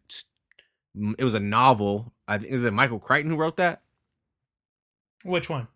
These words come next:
Speaker 1: Westworld.
Speaker 2: I don't know who wrote Westworld.
Speaker 1: I think he did.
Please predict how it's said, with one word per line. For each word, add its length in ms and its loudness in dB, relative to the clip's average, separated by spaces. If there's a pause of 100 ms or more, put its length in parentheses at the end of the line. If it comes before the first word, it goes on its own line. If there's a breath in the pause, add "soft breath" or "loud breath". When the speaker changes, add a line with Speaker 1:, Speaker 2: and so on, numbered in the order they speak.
(240)
Speaker 1:
Westworld. 540 -4 (1800)
Speaker 2:
I 100 -4
don't 120 0
know 100 4
who 180 4
wrote 240 6
Westworld. 480 0
Speaker 1:
I 100 -6
think 200 -6
he 100 -10
did. 320 -12